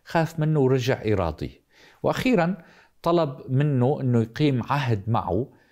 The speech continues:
آه، وإسحاق عمل، آه، مثل ما، آه، أو عمل العهد مثل ما عمل أبوه أيضًا إبراهيم من قبل، بالتكوين واحد وعشرين، عهد مع أبي مالك اللي كان ملك في زمن أبو إبراهيم.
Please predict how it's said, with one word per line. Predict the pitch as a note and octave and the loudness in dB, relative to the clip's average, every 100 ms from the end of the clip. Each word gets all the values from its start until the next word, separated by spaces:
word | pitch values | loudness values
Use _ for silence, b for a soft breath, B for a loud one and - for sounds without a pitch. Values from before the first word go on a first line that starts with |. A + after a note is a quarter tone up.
| b b b b - | b b b b -4
آه، | G#2+ A2+ - | -2 -2 -6
وإسحاق | D2+ F2 - D#3 - - G3 F#3+ - | -8 -8 -4 -4 -4 -2 -2 -2 -10
عمل، | - D#3+ F3 G2 C3 - - _ | -2 0 2 2 -2 -6 -20 _
آه، | - A#2 A2+ A2 | -12 -8 -6 -6
مثل | A#2+ D3 F3 D#3+ | -2 -2 0 0
ما، | C#3+ C#3 C3 B2+ B2 - - | 2 2 4 4 0 -4 -14
آه، | - F2+ | -16 -14
أو | - F2+ G2 | -6 -2 2
عمل | F2+ C#3 A#2+ | 2 2 2
العهد | G#2 C3 C#3 A#2+ A#2 | 2 0 0 0 0
مثل | B2 B2 A2 | -2 -2 -2
ما | G#2+ G#2+ G#2 G2+ G2 - | 0 2 2 0 -2 -10
عمل | - A2 D3 C3+ A#2 | -6 0 2 2 2
أبوه | A2+ G#2+ D#3 E3 - | 0 2 4 4 4
أيضًا | C3 A2+ | 2 2
إبراهيم | G2+ F#2 F#2+ F#2+ G#2+ G#2+ | 0 0 0 0 2 0
من | F#2+ | 0
قبل، | F2 - A#2 A2 A2 B B _ | -2 -2 0 0 -2 B B _
بالتكوين | F#2+ F#2 G2 - A2+ | -8 -6 -6 -2 0
واحد | A2 G2+ G2+ | 0 -2 -4
وعشرين، | F2+ - G#2 F#2+ | -4 -4 -4 -4
عهد | - A2+ G#2 F#2+ | -4 -2 -2 -4
مع | F#2+ D#2 | -4 -6
أبي | F2 F#2 | -4 -2
مالك | G#2 G#2 G#2 G2 | 0 0 -2 -4
اللي | F#2 | -8
كان | E2 A2+ G2+ | -4 -2 -2
ملك | G2+ F#2+ F2+ | -2 -2 -4
في | F#2 | -8
زمن | F2 F#2+ F2+ D#2+ | -4 -2 -4 -6
أبو | F2 F2+ F2 E2 | -8 -6 -6 -6
إبراهيم. | E2 D#2+ C#2 C#2 | -6 -8 -8 -16